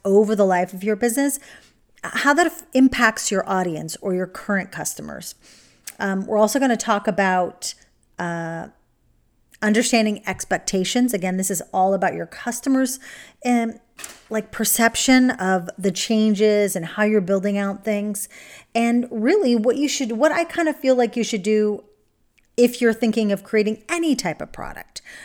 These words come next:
Okay, and we're gonna go through a little bit of that. So hopefully it won't be too disjointed of a conversation, but I, I think that you'll get me on this. I think that you'll hear me, and just from the fact that I know what many of you are creating, I do think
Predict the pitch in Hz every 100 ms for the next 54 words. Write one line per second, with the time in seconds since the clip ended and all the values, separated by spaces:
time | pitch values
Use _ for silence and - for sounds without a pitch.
0 | - 190 190 196 190 196 220 214 185 190
1 | 202 220 214 190 196 208 196 180 175 170
2 | 165 - - 247 240 359 - 427 262 226
3 | 226 226 202 - 277 269 262 254 240 -
4 | - _ _ - 196 247 - 247 226 208
5 | 196 - 202 185 175 196 180 - 165 165
6 | 165 208 202 - 220 240 - 302 415 427
7 | 302 247 180 208 185 202 190 185 185 185
8 | 214 196 240 294 - 214 202 185 - -
9 | - - - 226 226 220 220 220 214 -
10 | 196 196 196 240 - 262 220 220 - _
11 | _ _ _ - 233 254 226 220 220 208
12 | 208 214 214 202 202 214 202 180 196 190
13 | 190 185 - 208 214 208 190 196 196 311
14 | 415 - 233 220 220